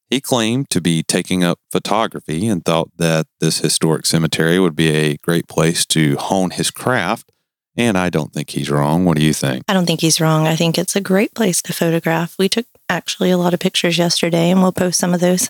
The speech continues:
Speaker 1: Well, he was taking a photograph, and he watched as what looked to be part of a human hand snake out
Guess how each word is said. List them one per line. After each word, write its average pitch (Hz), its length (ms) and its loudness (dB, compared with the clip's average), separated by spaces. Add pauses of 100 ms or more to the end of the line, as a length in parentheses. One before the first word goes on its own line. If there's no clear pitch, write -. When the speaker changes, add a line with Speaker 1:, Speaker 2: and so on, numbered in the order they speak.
Speaker 1:
Well, 85 140 2
he 165 280 4
was 113 320 2 (160)
taking 117 340 0
a 92 60 0
photograph, 87 880 0
and 92 180 -2
he 147 220 0
watched 120 640 0
as 90 220 -2
what 92 180 0
looked 92 300 0
to 143 100 0
be 101 300 2
part 85 260 0
of 82 80 0
a 82 120 2
human 120 420 2
hand 85 480 0
snake - 440 -2
out 101 280 0